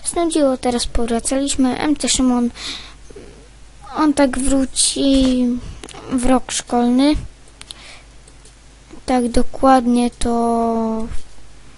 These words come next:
chyba trzydziesty sierpień. Więc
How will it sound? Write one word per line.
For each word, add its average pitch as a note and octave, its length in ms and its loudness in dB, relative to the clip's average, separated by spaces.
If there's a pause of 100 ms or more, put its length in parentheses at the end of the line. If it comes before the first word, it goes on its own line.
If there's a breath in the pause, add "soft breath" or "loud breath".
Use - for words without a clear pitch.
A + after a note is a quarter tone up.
(560)
chyba A#3+ 380 6 (840)
trzydziesty A#3 1040 2
sierpień. D4 560 2 (2000 loud breath)
Więc C4 380 4